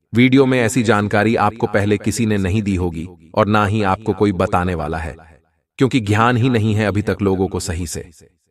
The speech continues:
मैं आपको हर चीज के बारे में बताऊंगा कि आपको मंगलवार को कौन से काम नहीं करना है। साथ ही मैं आपको यह भी बताऊंगा कि आप मंगलवार के दिन क्या करें, जिससे बजरंग बली की कृपा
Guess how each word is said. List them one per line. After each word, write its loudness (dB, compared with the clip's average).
मैं 4
आपको 4
हर 4
चीज 2
के 0
बारे 2
में -2
बताऊंगा -2
कि 2
आपको 4
मंगलवार 4
को 2
कौन 2
से -2
काम 0
नहीं 0
करना -6
है। -10
साथ 2
ही 2
मैं 2
आपको 2
यह 2
भी 4
बताऊंगा 0
कि 4
आप 4
मंगलवार 4
के 0
दिन 0
क्या 2
करें, -2
जिससे 0
बजरंग 2
बली 2
की -4
कृपा 0